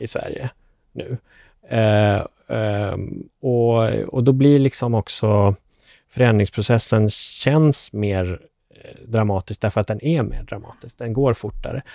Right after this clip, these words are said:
Och jag har tänkt ibland, det är, det är lite nedslående tanke, men att, eh, man tänker liksom hur nyliberalismen slog igenom i, i, i väst. Den kom ju mycket senare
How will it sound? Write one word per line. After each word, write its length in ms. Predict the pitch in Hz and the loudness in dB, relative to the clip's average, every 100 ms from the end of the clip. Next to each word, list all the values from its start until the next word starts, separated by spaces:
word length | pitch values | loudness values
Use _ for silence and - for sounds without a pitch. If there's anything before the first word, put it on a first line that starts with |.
| - - - | -20 -20 -6
Och 80 | 131 | -2
jag 60 | |
har 40 | 135 | 0
tänkt 360 | 156 156 - | 0 -2 -2
ibland, 300 | 139 120 113 | -2 0 0
det 80 | 120 | 0
är, 100 | 127 | 0
det 100 | 123 | 2
är 80 | 135 | 2
lite 180 | 123 117 | 2 0
nedslående 480 | 110 104 - 143 143 | -2 -2 -2 -4 -2
tanke, 280 | 120 98 104 | -2 -4 -2
men 160 | 104 | -4
att, 200 | 101 - _ _ _ _ _ _ | -4 -6 _ _ _ _ _ _
eh, 220 | 123 107 101 - 127 | -6 -4 -4 -6 -6
man 140 | 117 | -4
tänker 320 | 120 107 113 | -2 -2 -2
liksom 280 | 104 98 107 | -2 -2 0
hur 140 | 110 | 2
nyliberalismen 760 | 117 127 107 104 113 175 - 135 | 2 2 2 0 0 0 -2 -4
slog 260 | 120 117 101 | -4 -4 -4
igenom 360 | 95 95 95 | -4 -4 -6
i, 40 | 98 | -6
i, 340 | - 104 - | -6 -8 -4
i 20 | |
väst. 260 | 120 127 - | -2 -2 -2
Den 100 | 123 | -4
kom 140 | - 135 | -2 0
ju 60 | |
mycket 280 | 127 135 - | 0 0 -2
senare 640 | - 123 107 143 151 123 | -2 0 0 0 2 0